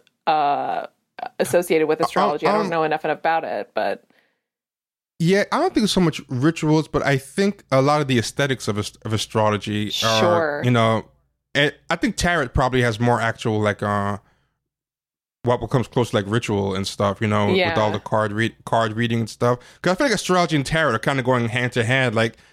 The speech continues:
Speaker 2: like, there's, like, clothing stores, like, li-, little hipster clothing stores in my neighborhood that offer, like, uh, tarot readings, you know, w-,
Speaker 1: Mm.
Speaker 2: while you're shopping. Like, it's, it's, it's gotten that, uh,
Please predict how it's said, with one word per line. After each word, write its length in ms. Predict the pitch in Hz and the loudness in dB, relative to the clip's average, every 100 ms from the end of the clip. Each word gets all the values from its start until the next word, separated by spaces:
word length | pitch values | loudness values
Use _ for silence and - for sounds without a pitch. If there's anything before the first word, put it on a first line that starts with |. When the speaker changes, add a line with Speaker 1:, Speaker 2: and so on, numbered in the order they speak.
| _ - | _ -2
Speaker 2:
like, 220 | 147 - - | -2 -2 0
there's, 240 | 156 220 | 0 2
like, 120 | 214 | -2
clothing 360 | - 190 185 160 | 0 2 2 0
stores, 500 | - 131 127 123 120 | 0 2 4 2 0
like, 160 | 110 | -2
li-, 180 | 123 127 131 | -2 -2 0
little 220 | 143 143 | 0 2
hipster 300 | 139 - 131 | 0 -2 -4
clothing 260 | 143 131 120 | 0 0 -2
stores 320 | - 113 107 | 0 2 2
in 60 | |
my 80 | 110 | 2
neighborhood 500 | 110 135 113 110 104 - _ - | 2 0 2 0 0 -6 _ -4
that 120 | 127 - | -2 2
offer, 400 | 143 139 131 120 | 0 2 2 2
like, 240 | 117 117 _ _ _ _ _ | 2 0 _ _ _ _ _
uh, 240 | 117 117 110 | 2 2 2
tarot 380 | - 160 151 110 | 0 0 -2 0
readings, 500 | 117 107 104 101 - | 2 2 0 -2 0
you 80 | 127 | 2
know, 320 | 120 113 - | 2 2 0
w-, 220 | 208 214 | 0 2
Speaker 1:
Mm. 200 | 196 180 | 2 0
Speaker 2:
while 140 | 127 131 | 0 2
you're 140 | 131 | 0
shopping. 480 | 127 139 143 110 104 | 0 0 0 -2 -2
Like, 120 | 117 | 0
it's, 120 | 127 | -2
it's, 180 | 131 135 | 0 0
it's 140 | 131 113 | -2 -2
gotten 320 | 147 131 123 | -4 -2 0
that, 320 | 123 123 - | 0 0 -2
uh, 560 | 113 110 107 101 101 | 0 0 2 0 -2